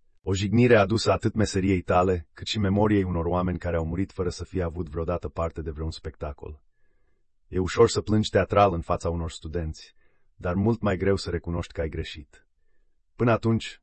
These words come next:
rămânem cu tristețea din ochii copiilor și cu teatrul ieftin al unei retrageri de câteva ore.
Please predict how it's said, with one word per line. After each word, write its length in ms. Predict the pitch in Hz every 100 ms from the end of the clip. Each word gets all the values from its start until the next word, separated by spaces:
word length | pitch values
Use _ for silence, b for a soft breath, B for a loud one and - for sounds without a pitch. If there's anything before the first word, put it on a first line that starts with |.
| _
rămânem 380 | 87 98 110 110
cu 120 | 95
tristețea 500 | 87 87 101 95 90
din 140 | 82
ochii 220 | 87 - 78
copiilor 600 | 80 87 87 85 80 - _ _
și 140 | -
cu 120 | 87 87
teatrul 360 | 101 - 92
ieftin 340 | 98 95 98 90
al 100 | 82
unei 160 | 80
retrageri 520 | 78 - 90 85 85
de 80 | 78
câteva 340 | - - 80 78
ore. 380 | 76 73 -